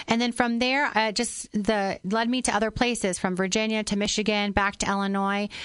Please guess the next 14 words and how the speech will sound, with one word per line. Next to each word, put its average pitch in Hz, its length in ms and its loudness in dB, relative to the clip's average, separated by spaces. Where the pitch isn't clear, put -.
I 196 80 2
worked 202 240 -2
for - 80 -4
the 196 100 0
Senate 208 260 -2
Democrats 208 600 0
for 214 80 0
Senate 202 240 -2
President 202 320 -2
Cullerton 208 560 0
in 196 60 -2
two 196 100 -4
thousand 185 360 0
ten, 269 380 0